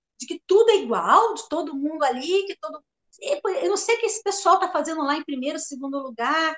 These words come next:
que, como é que tem mulheres que leem isso? Gente, eu não gosto de ler, não leia.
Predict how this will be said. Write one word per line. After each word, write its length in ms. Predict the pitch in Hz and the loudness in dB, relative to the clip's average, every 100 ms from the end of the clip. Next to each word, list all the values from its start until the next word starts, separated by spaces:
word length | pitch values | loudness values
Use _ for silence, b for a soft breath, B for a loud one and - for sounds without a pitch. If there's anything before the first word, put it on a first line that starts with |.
| - | -6
que, 180 | 285 - _ - | -10 -10 _ -8
como 140 | 294 | -4
é 40 | 403 | -4
que 120 | 403 | -4
tem 200 | - 415 | -2 0
mulheres 840 | 403 403 269 285 370 381 381 339 - | 2 2 4 6 8 6 4 -2 -6
que 120 | 320 | -4
leem 540 | 294 320 349 311 320 | -2 -2 -2 -4 -4
isso? 220 | 349 - - _ _ _ _ _ _ | -6 -8 -18 _ _ _ _ _ _
Gente, 420 | - 330 349 - | -12 -10 -10 -10
eu 40 | 277 | -10
não 120 | 381 | -8
gosto 380 | 285 320 320 285 | -6 -6 -8 -12
de 100 | 269 | -14
ler, 180 | 262 277 | -10 -10
não 200 | 277 330 | -8 -10
leia. 680 | 262 262 320 330 285 190 | -10 -10 -12 -12 -12 -14